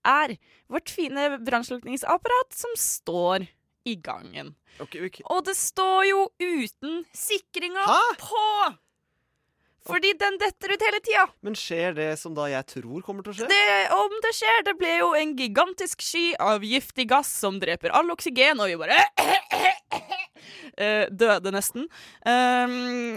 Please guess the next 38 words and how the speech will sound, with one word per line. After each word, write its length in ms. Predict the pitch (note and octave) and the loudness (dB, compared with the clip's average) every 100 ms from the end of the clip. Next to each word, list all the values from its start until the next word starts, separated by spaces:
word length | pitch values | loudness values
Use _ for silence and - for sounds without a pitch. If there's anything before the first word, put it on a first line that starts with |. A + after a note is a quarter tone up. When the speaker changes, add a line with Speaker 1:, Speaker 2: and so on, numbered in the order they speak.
| - | -4
Speaker 1:
og 240 | - A3+ A3+ A3 | 2 4 6 6
og 80 | G#3+ | 6
jeg 160 | G3+ G3 | 6 4
bare, 260 | G3 F#3+ - | 4 2 4
«OK, 300 | - A#4 A#4 C#5 - - - F4+ | 6 6 6 0 0 -8 -8 4
lukk 320 | C5+ B4+ - | 4 4 -2
dørene!» 600 | - D5 E5 C5+ C#5 C#5 B4+ F#4+ F#4+ - | 4 4 6 4 6 6 6 0 -12 -6
Eh, 320 | A#3+ C4 B3 - | 0 4 4 4
og 120 | C#4 | 4
<laughs> 60 | C#4 | 4
bare 240 | C4 A#3+ A#3 | 4 2 -4
løp 340 | G#3+ C4 A#3+ G#3 | -2 -2 -2 0
rundt 220 | A3+ B3 - - - C4+ | 0 0 -6 -16 -16 -4
og 120 | A3+ | 0
lukket 220 | A#3+ A#3+ G3+ | 0 2 0
alle 120 | G#3 | 2
dørene 300 | G#3 F#3 F#3 | 0 0 -2
til 140 | A3 | -4
liksom 240 | F#3+ G#3 G3+ | -2 -4 -4
rommene 260 | F#3 F3 E3+ | -4 -4 -2
våre, 220 | F3+ E4 | 0 0
fordi 280 | B3 A3 G#3 | 2 4 4
tydeligvis 420 | - G#3 E3+ A3 A#3 | 2 -4 -2 -4 -4
så 60 | |
kan 120 | A3 | -4
det 120 | F3+ F#3 | -2 0
her, 200 | E3+ E3+ | 0 2
eh, 260 | F3 F3+ | 0 0
greiene 360 | F#3+ F#3+ E3 F3+ | 0 0 0 -2
ødelegge 520 | G#3+ E3+ D3 E3 F3 - | -2 -2 -4 -8 -6 -2
alt 240 | E3+ F#3 | 0 0
Speaker 2:
Det 120 | E3+ | -4
kan 220 | - D3+ G#3+ | -2 -2 2
Speaker 1:
man 140 | G#3+ | 2
Speaker 2:
det. 100 | - | 2
Speaker 1:
har 380 | G3+ E3+ F#3 G3 | 0 4 4 2
av 140 | - - | -2 -6
ting. 400 | - F#4 G#4+ | -6 -4 -2